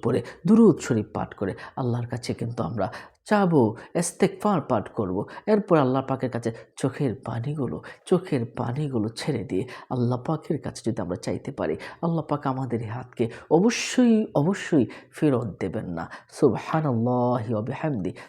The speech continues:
সুবহানাল্লাহিল আযীম। সম্মানিত দর্শক ও শ্রোতা, তাহলে আসুন আমরা জেনে নেই রাসূল করিম সাল্লাল্লাহু আলাইহি সাল্লাম কী বলেছেন রাতের এবাদত, এবাদতের বিষয়ে। যে ব্যক্তি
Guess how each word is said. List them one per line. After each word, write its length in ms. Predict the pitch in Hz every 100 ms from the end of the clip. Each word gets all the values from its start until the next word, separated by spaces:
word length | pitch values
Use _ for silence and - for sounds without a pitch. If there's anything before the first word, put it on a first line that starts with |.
| _
সুবহানাল্লাহিল 920 | - 117 - 143 123 90 95 113 92
আযীম। 600 | 90 131 123 151 147 135 - -
সম্মানিত 320 | - 160 151 -
দর্শক 420 | 123 120 - 110 101
ও 80 |
শ্রোতা, 480 | 113 - 65 - 101 - -
তাহলে 180 | - 202
আসুন 440 | 185 180 - 160 113 - -
আমরা 460 | 156 165 165 120 - - 156 160 165
জেনে 280 | 208 233
নেই 240 | 190 123 95 - -
রাসূল 240 | 156 220
করিম 120 | 180 -
সাল্লাল্লাহু 360 | 214 233 -
আলাইহি 140 | 170 -
সাল্লাম 260 | 160 139 -
কী 160 | 214 196
বলেছেন 460 | 139 120 120 139 - - -
রাতের 300 | 151 143 160
এবাদত, 520 | 151 131 131 131 123 135 - 90
এবাদতের 520 | 143 165 170 151 - 117
বিষয়ে। 340 | 107 - 110 - - 170
যে 200 | 254 214
ব্যক্তি 460 | 156 - - 107